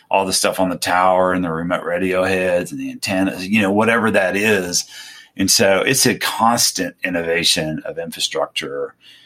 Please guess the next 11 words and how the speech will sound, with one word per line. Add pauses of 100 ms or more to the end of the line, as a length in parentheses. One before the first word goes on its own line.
(340)
and (180)
in
order
to
achieve
where
we're
at
today,
not
tomorrow,